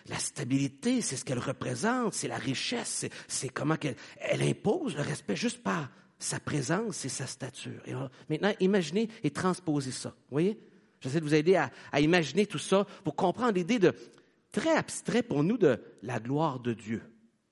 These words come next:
J'espère que cette description-là vous aide un peu à saisir ce qu'on est en train de dire ici par la gloire de Dieu qui impose le, la crainte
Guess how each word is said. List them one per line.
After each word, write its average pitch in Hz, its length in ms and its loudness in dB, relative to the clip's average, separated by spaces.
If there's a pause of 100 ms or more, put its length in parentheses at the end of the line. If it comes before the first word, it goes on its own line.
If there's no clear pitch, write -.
(800)
J'espère 214 440 2
que 151 400 4
cette 143 220 -2
description-là 165 680 2
vous 151 260 4
aide 202 260 4
un 127 120 0
peu 165 240 2 (180)
à 147 100 4
saisir 185 800 4 (220)
ce - 80 -8
qu'on 147 100 4
est 147 140 2
en 147 80 2
train 170 180 0
de 120 140 0
dire 165 260 2
ici 180 380 -4 (680)
par 156 380 2 (340)
la 117 160 -10
gloire 139 400 -2
de 107 120 -12
Dieu - 320 -14 (360)
qui - 240 -6
impose 175 600 -2
le, 117 140 -2 (1200)
la 107 100 -8
crainte - 880 -8